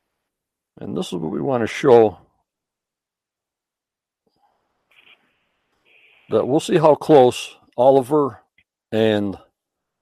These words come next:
Michael, Dot to Dot and Oak Island Research, if you wanna watch their podcast, that's in my YouTube channel. And you can see where they say the vault. What we're more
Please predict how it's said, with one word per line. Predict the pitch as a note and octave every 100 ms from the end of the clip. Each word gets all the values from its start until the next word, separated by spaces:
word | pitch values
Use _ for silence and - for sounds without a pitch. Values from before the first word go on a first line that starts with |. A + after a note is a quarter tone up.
| _ _
Michael, | A2+ C3+ B2+ G2+ A2
Dot | A#2 B2+ E3
to |
Dot | B2+ B2 A#2+
and | G#2+
Oak | B2+ A#2+
Island | B2 A#2
Research, | B2 B2+ A2+ G2+ - - _ _ _ _ _ _ _ _ _ _ _ _ _ _ _
if | _
you | B2
wanna | A#2+ G#2+
watch | G2+ G#2 A#2 - -
their | G2+
podcast, | - B2+ A2+ - G#2+ G#2+ -
that's | - B2
in | A2
my | G#2 G2 F2 _ _
YouTube | A2 A2+ - D3+
channel. | - A#2 F#2+ A2+ _ _ _ _ _ _ _ _ _ _ _ _ _ _ _ _ _ _ _ -
And | G#2
you |
can | - A2+
see | - E3
where | C#3
they | B2+
say | - B2+
the | A#2+
vault. | G2 A#2 G2+ G2 - _ _ _ _ _ _ _ _ _ _ _ _ _ -
What | A#2+
we're | D#3 F3+
more | E3 E3 E3 C3